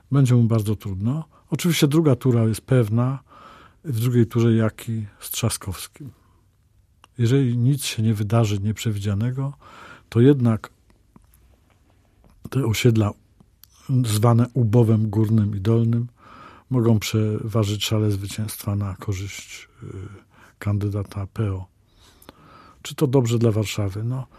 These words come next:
rządy pani Gronkiewicz-Waltz nie zapisały się najlepiej. Kontynuacja tych rządów,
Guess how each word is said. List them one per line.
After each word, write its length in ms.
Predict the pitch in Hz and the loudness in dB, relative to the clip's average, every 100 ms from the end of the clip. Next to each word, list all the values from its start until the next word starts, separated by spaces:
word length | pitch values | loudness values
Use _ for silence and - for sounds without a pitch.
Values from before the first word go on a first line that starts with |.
| - _ | -20 _
rządy 420 | 110 135 156 156 | 0 2 2 0
pani 340 | 156 131 123 127 | -2 -2 -2 -2
Gronkiewicz-Waltz 880 | 110 110 117 110 107 101 107 107 - | -2 -2 -2 -4 -4 -4 -4 -4 -4
nie 120 | 117 | 0
zapisały 500 | 107 104 - - 107 | 0 -2 -6 -6 -6
się 120 | - | -4
najlepiej. 520 | 101 98 98 - 110 101 _ _ - - - - | -4 -4 -4 -8 -14 -18 _ _ -20 -20 -20 -20
Kontynuacja 680 | - 113 107 117 123 135 - | -4 -2 0 0 0 0 -4
tych 200 | 117 117 | -2 -2
rządów, 600 | 101 113 120 120 117 - | 0 0 0 -4 -8 -14